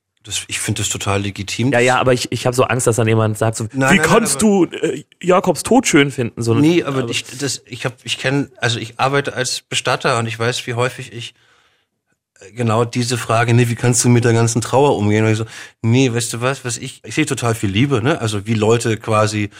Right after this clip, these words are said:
Speaker 1: was Kolja vorhin gesagt hat, ne? Ich, wie, wie toll Leute zusammenrutschen in solchen Situationen und wie viel Emotionen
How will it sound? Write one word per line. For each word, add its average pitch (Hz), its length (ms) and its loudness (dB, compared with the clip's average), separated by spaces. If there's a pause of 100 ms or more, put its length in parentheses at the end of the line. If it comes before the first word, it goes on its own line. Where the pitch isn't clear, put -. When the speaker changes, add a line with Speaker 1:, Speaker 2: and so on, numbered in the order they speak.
(240)
Speaker 1:
was 107 260 -12
Kolja 131 320 0
vorhin 110 280 0
gesagt 104 340 -4
hat, 104 160 -6
ne? 117 260 0
Ich, 107 220 -10
wie, 107 240 -4
wie 110 80 -4
toll 127 300 0
Leute 123 400 0
zusammenrutschen 113 1120 0 (480)
in 120 240 2
solchen 113 340 0
Situationen 104 720 0
und 98 200 -6
wie 117 80 -2
viel 110 340 -2
Emotionen 104 840 0